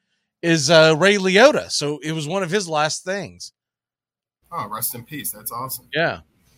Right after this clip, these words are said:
Speaker 1: So, yeah, Ray Liotta. I don't know this, the gentleman's name who's the star of the show, but I can tell you this. That kid's gonna be a star. He is an actor. He is a real actor. And the guy that plays the serial killer,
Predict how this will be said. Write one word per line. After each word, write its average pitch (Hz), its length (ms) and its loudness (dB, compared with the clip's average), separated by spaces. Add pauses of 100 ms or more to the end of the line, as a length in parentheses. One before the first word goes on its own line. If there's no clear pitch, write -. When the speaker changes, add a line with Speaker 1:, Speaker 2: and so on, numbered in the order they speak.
(400)
Speaker 1:
So, - 160 -12
yeah, 139 320 -4
Ray 139 200 0
Liotta. 151 520 -2
I 156 100 6
don't 180 220 0
know 165 160 0
this, 160 220 -4
the 143 180 -10
gentleman's 147 540 -4
name 160 240 -4 (320)
who's 147 180 -4
the 135 100 -6
star 156 380 2
of 151 80 -2
the 139 60 -6
show, 170 220 -2
but 139 80 0
I 123 40 0
can 113 60 -8
tell 143 160 -4
you 139 80 -2
this. 131 280 -4 (440)
That 143 220 -2
kid's 127 260 -6
gonna 127 160 -8
be 117 140 -8
a 110 60 -6
star. 101 520 -4 (300)
He 156 180 -4
is 123 160 -4
an 104 80 -10
actor. 107 400 -8
He 117 160 -8
is 127 100 -6
a 104 100 -10
real 117 280 -6
actor. 123 180 -4 (220)
And 185 120 -2
the 185 60 2
guy 226 180 10
that 214 120 0
plays 214 260 2
the 156 100 -4
serial 339 360 0
killer, 92 400 -6